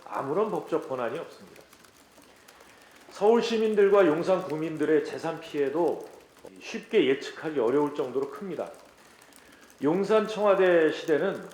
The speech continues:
인근 재건축 재개발 올스톱을 의미하고 강남 일부 지역 아파트 옥상에는 방공 포대 설치 또한 불가피할 것으로 보입니다. 용산 일대는 대통령, 어, 이동 행렬로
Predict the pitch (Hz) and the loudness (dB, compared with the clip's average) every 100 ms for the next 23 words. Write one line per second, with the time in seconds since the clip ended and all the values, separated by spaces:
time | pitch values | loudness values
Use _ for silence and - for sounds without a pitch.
0 | - 139 180 190 220 202 120 156 180 180 | -12 -6 -4 -2 -2 -2 -2 0 -2 -4
1 | 175 147 147 147 147 117 98 - 127 170 | -6 -4 -2 2 2 0 -6 -6 0 0
2 | 190 - 180 160 139 123 127 113 98 101 | 0 -6 -4 0 0 0 -2 -4 -4 -6
3 | 160 - - - - - 156 185 208 170 | -6 -8 -20 -20 -20 -8 -4 0 0 0
4 | 175 175 175 156 - - - - _ - | -2 -2 2 2 0 -10 -18 -20 _ -10
5 | 107 175 170 160 139 - 156 143 160 180 | -8 -8 -8 -6 -6 -2 -4 -2 -4 -6
6 | - - - _ _ - - 156 165 180 | -8 -18 -20 _ _ -20 -8 -6 -2 -4
7 | 180 208 190 180 180 160 - 151 135 156 | -2 -2 0 0 -2 -6 -8 -8 -4 -2
8 | 143 170 - 131 135 131 120 117 113 139 | -2 -4 -6 -2 -2 -2 -6 -6 -8 -8
9 | 165 117 101 92 85 - - - _ _ | -8 -8 -10 -14 -18 -20 -20 -20 _ _
10 | 131 160 175 170 147 165 151 165 120 - | -6 -2 0 0 0 0 0 0 -4 -8
11 | 139 - 165 160 151 143 113 - - 101 | -10 -8 -10 -4 -2 -2 -8 -16 -14 -14
12 | 117 156 160 139 180 175 160 113 127 180 | -10 -4 -4 -4 -4 -2 0 0 -2 -6